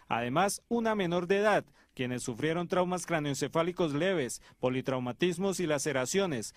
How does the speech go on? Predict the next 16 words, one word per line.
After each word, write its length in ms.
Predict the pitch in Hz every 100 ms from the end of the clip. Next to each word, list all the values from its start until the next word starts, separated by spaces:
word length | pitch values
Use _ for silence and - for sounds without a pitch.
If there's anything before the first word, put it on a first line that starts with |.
| -
siendo 300 | - 139 139
auxiliados 540 | 170 151 151 147 165 -
por 100 | 180
la 140 | 156
comunidad 480 | 156 143 135 147 180
y 120 | - 214
remitidos 640 | 190 170 156 180 202 180
en 100 | 180
vehículo 480 | 151 160 160 196 196
particular 680 | 165 143 151 147 165 202 -
al 160 | 240
Hospital 440 | 214 - 160 175 190
Manuela 380 | 180 165 185 190
Beltrán 380 | 151 160 165
del 100 | 185
Socorro. 240 | 175 202